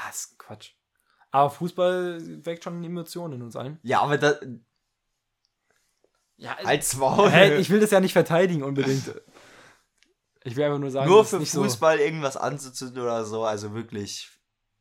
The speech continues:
Speaker 2: denkt über euer Leben nach.
Speaker 1: Ja.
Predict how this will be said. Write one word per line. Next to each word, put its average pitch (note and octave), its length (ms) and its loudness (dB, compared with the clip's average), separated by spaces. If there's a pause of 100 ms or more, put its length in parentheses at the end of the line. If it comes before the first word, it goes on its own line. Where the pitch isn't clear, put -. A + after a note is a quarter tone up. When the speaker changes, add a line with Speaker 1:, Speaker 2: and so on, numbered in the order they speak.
(440)
Speaker 2:
denkt C3 240 -2
über A2 160 -2
euer G2+ 220 -2
Leben F#2+ 280 -10
nach. F2 280 -18 (680)
Speaker 1:
Ja. G2+ 280 -16